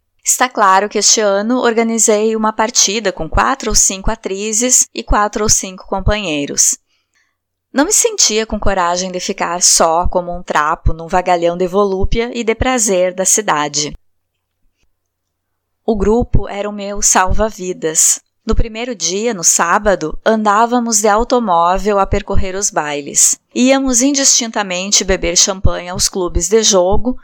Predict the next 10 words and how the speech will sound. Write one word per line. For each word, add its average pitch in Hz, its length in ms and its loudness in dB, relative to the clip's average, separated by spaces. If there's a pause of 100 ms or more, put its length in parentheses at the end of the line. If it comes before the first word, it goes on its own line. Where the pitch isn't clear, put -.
(140)
que - 80 -2
anunciavam 214 720 -2
bailes 190 720 2
e 220 100 -2
aos 208 200 2
machiches 202 760 0
mais 202 340 -4
ordinários. 180 1000 -2 (280)
Era 233 220 2
divertidíssimo, 208 1400 -2